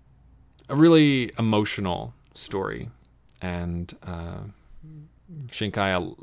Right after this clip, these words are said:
kind of l-, leans into the emotion, uh, all for the good,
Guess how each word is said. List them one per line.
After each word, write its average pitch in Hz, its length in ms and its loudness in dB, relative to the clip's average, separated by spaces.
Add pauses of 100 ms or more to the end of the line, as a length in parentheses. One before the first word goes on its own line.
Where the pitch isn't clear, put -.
(120)
kind 92 120 -4
of 90 140 -6
l-, 92 320 -2 (240)
leans 110 400 0
into 98 180 -2
the 90 120 -2
emotion, 92 580 -6 (240)
uh, 80 160 -8 (280)
all 87 180 -2
for 92 140 -6
the 87 100 -4
good, - 300 -10